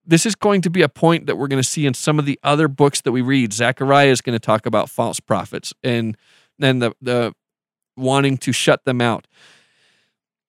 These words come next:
It's a problem when you have false prophets that are prophesying in the name of the Lord. And, but the, the next line is actually one that I really wanted to talk about.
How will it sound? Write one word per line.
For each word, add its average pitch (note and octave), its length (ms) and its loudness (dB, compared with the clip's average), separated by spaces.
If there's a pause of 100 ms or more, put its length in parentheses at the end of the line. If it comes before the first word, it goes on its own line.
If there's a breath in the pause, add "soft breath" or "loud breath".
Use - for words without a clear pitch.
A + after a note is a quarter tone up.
(880)
It's F3 160 2
a D#3+ 80 0
problem F#3+ 520 2
when D#3+ 140 2
you D3+ 80 4
have C#3 240 0
false C3 320 -2
prophets A2+ 440 0
that A#2 100 -4
are A2 60 -4
prophesying A2 680 -2
in G#2+ 80 -4
the G#2 60 -6
name G#2 240 -2
of G2+ 80 -6
the G2+ 60 -10
Lord. G2+ 380 -4 (280)
And, D3 280 2
but D3 360 0 (200)
the, C#3 280 -8
the D3 120 -2
next E3+ 360 0
line D#3 240 4
is B2+ 100 0
actually C#3 320 0
one C3+ 240 2
that B2+ 120 0
I A#2 40 0
really B2+ 340 0
wanted B2 420 0
to G#2+ 340 0 (1300)
talk C3 240 -2
about. G2+ 340 -4